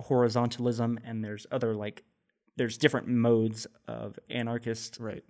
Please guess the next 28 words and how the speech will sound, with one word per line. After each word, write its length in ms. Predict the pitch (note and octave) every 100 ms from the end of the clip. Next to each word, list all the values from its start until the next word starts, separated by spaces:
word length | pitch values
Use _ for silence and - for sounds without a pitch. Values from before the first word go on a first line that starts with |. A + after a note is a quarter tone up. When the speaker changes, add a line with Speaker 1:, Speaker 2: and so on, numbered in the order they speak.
| _ _ _ _ -
Speaker 1:
You 80 |
know, 80 | A2+
you 180 | G#2 G#2+
have 120 | G#2+
the 80 | G2+
anarcho- 460 | A#2+ A#2 A2+ A#2 A2 - _ -
Speaker 2:
I 80 | D3+
guess 200 | D#3 D#3
Speaker 1:
syndicalism 760 | F3 E3+ D#3 D3 C#3+ C3+ C3 C3+ -
and 100 | B2
you 80 |
have 140 | A2+ G#2+ -
anarcho-communism. 1160 | A#2+ A2 A2 G#2+ - A#2+ A#2 A#2 A2 A2+ A2+ A#2
I 80 |
mean, 160 | A#2+ A2+
you 80 | A#2+
even 220 | C3 B2
have 280 | A#2 A2+ G#2+
then 280 | A2+ A2+ A2+
even 260 | C3 A#2 A2
different 320 | A#2 A#2+ G#2
strains 440 | - A#2+ A#2 A#2+
like, 320 | A#2 G#2+ G#2+ - _ _ _ _ _ -
um, 400 | G2+ G2+ G2+ G#2 A#2+ _ -
you 80 | A2+
know, 100 | G#2
the 140 | G#2 - _ _ _ _ _ -
egoist 480 | B2+ A#2 A2 G#2+